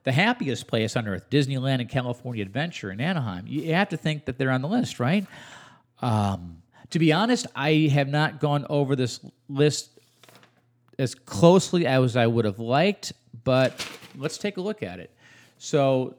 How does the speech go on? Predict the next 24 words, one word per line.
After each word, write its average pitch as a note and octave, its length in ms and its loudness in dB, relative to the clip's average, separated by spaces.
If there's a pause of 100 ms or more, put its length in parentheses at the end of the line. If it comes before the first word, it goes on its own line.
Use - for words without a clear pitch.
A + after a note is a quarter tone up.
top F#3 300 -4
ten. G#2 400 -2 (760)
Uh, A#2 360 0
number G#3 240 0
ten G#3 540 4
on F#3+ 320 0
their F#3+ 140 2
list, G3 600 -2 (540)
Nantucket, D3+ 1080 0
Massachusetts. - 960 -2 (1400)
Um, E3 960 4 (1200)
sure, F3 720 4
the G#2+ 100 -10
small E3+ 560 0
island E3 400 2
off D3+ 140 2
the C#3+ 80 -4
coast D#3 280 2
of D3 80 -8
Cape D3+ 240 0
Cod D#3 320 -2
with C#3 140 -6
an B2 80 -8
average C#3 420 -2